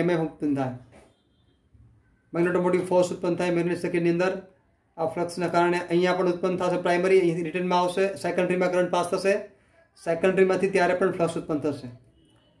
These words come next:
હવે જે flux ઉત્પન્ન થયું છે એ flux equal અને opposite હશે, Opposite ડિરેક્શનમાં.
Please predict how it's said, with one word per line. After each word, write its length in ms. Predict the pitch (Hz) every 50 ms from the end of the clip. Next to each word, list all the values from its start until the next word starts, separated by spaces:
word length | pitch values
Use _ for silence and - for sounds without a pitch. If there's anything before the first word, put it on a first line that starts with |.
| _ _ _ _ _ _ _ _ _ _ _ _ _ _ _ _ _ -
હવે 220 | 196 214 214 202 208 220 247 285 - - - _ _ _ _ _ _ _ -
જે 240 | 139 165 208 226
flux 400 | 226 226 - 196 202 202 202 - 190
ઉત્પન્ન 280 | 190 - 196 196 196 190
થયું 220 | 190 202 208 196 165
છે 140 | 151 135 123 117 113 - - _ _ _ _ _ _ _ _ _ _ _ _ _ _ _ _ _ _ _ _ _ _ _ _ -
એ 140 | 202 202 196
flux 360 | 196 196 202 226 226 220 - - - - - - _ _ _ _ _ _ _ _ _ _ _ _ _ _ _ _ _ _ _ _ _ _ _ _ - -
equal 500 | 202 208 202 220 220 226 226 233 240 226 202 - - _ _ _ _ _ _ _ _ _ _ _ _ _ _ _ _ _ _ _ _ _ - - - - -
અને 160 | - 185 196 202 202 - - -
opposite 600 | 196 202 202 202 220 220 214 208 202 208 208 180
હશે, 260 | 160 151 - 147 135 120 120 - - _ _ _ _ _ _ _ _ _ _ _ _ _ _ _ _ - _ _ _ - - _ _ - - _ - -
Opposite 400 | 175 175 196 202 196 196 196 -
ડિરેક્શનમાં. 500 | 165 170 160 160 160 139 131 131 -